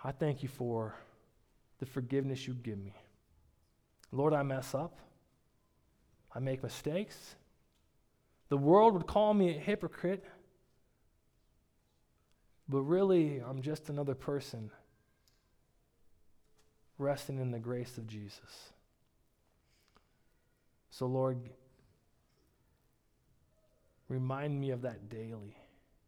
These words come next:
Remind me of your goodness and your grace.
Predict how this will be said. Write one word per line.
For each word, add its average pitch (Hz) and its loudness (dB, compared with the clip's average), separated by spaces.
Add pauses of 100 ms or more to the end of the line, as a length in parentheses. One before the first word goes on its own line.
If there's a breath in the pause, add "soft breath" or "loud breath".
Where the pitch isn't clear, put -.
(120)
Remind 131 -6
me 127 -4
of 113 -8
your 113 -8
goodness 127 -6
and 110 -10
your 101 -10
grace. 113 -12